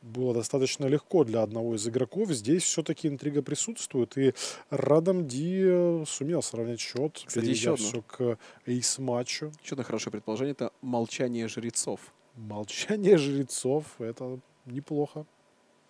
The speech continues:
Speaker 2: И Энтони Хопкинс, знаешь, в своей фи-, фирменной роли такой суровый. Ну, посмотрим, друзья. Жрец — это крайне нестабильная колода. Видели мы целые прям винстрики и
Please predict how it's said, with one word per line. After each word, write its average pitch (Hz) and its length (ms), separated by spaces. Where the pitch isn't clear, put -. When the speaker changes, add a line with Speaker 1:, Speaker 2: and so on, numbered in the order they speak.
Speaker 2:
И 123 100
Энтони 117 260
Хопкинс, 110 480
знаешь, 113 200
в - 60
своей 95 200
фи-, - 220
фирменной 120 520
роли 120 280
такой - 280
суровый. 147 560
Ну, 147 160
посмотрим, 156 520
друзья. 139 380
Жрец — 165 460
это 151 180
крайне 156 320
нестабильная 127 840
колода. 151 520
Видели 131 400
мы 123 260
целые 123 440
прям 113 300
винстрики 123 600
и 120 220